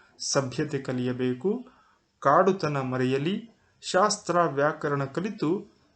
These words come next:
ಸುಶಿಕ್ಷಿತವಾಗಲಿ, ಸುಸಂಸ್ಕೃತವಾಗಿ ಕಾಡಿನ ಉಳಿದ ಶುಕಪಕ್ಷಿಗಳನ್ನು ಸಭ್ಯವನ್ನಾಗಿ ಮಾಡಲಿ ಎಂದು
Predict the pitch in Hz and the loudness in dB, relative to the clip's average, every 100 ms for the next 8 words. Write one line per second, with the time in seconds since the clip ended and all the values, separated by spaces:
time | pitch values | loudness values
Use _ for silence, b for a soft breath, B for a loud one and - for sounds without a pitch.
0 | b - 190 240 - - 180 202 151 131 | b -6 -4 -2 -4 -4 -2 0 2 2
1 | 104 90 69 - _ _ _ - 165 220 | -2 -8 -10 -14 _ _ _ -14 -6 -2
2 | 226 214 196 170 170 156 151 160 202 196 | -2 -4 -6 -2 0 0 0 -2 -4 -2
3 | 143 143 151 143 135 175 190 135 - - | -2 -2 -2 -4 -2 0 2 2 -2 -12
4 | - - 185 160 - 151 143 139 196 240 | -10 -6 -6 -8 -10 -6 -4 -2 -4 -6
5 | B B B - 160 170 175 160 151 143 | B B B -4 -2 0 -2 -2 -2 -2
6 | 131 127 127 123 151 165 131 131 127 127 | -2 -4 -4 -2 -2 -2 0 -2 -2 -4
7 | 156 190 139 - | -2 -2 -2 -8